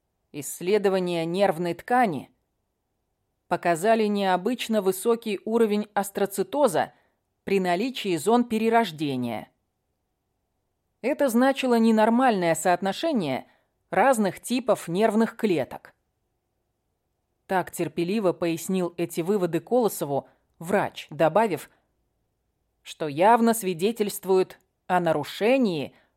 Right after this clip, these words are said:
мозговых функций. Диагноз Базарова — хронический мозговой синдром. Причина —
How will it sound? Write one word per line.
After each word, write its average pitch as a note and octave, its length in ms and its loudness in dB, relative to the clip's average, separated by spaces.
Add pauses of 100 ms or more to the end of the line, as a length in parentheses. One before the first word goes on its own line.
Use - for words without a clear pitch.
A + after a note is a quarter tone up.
мозговых E3 680 0
функций. D3 640 -8 (1800)
Диагноз G#3+ 580 0
Базарова — G3 640 0 (1040)
хронический A3 760 -2
мозговой G3 520 2
синдром. G#3 640 2 (1400)
Причина — G#3+ 600 -2